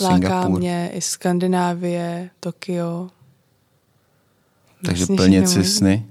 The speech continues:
Speaker 1: Hmm?
Speaker 2: No a kdy budeš mít čas na módu?
Speaker 1: Na módu?
Speaker 2: <laughs> Tak já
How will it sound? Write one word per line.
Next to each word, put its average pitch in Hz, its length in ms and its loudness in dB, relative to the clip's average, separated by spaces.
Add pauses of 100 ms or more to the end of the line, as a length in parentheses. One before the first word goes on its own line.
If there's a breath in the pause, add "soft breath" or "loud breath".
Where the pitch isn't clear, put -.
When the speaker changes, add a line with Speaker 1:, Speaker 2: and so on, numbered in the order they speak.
(240)
Speaker 1:
Hmm? 196 220 0 (960 loud breath)
Speaker 2:
No 95 100 0
a 92 40 4
kdy 90 140 2
budeš 92 160 2
mít 98 120 2
čas - 180 -4
na 95 100 4
módu? 95 320 0 (760)
Speaker 1:
Na 202 120 4
módu? 175 400 0 (340)
Speaker 2:
<laughs> - 360 4
Tak - 200 -4
já 82 240 2